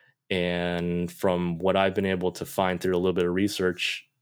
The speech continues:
the year I was born and, and placed through adoption was the highest number, single year number in the history of the whole Korean international adoption process.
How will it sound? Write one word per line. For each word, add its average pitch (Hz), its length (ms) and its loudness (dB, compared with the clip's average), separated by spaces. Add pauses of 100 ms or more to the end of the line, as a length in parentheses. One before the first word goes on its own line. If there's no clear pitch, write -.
(320)
the 101 100 0
year 104 600 4
I 95 200 2
was 92 180 -2
born 98 360 0
and, 90 180 -2
and 87 360 -6
placed 92 320 -2
through 90 120 -2
adoption 90 540 -2
was 87 480 -4
the - 60 -4
highest 95 460 0
number, 90 500 -2 (200)
single 107 360 2
year 92 400 0
number 87 560 -4 (520)
in 92 120 0
the 87 60 -4
history 92 540 0
of 87 280 -4 (160)
the 95 80 -4
whole 90 460 0 (640)
Korean 95 380 2
international 87 640 -2
adoption 85 480 -2
process. 80 800 -4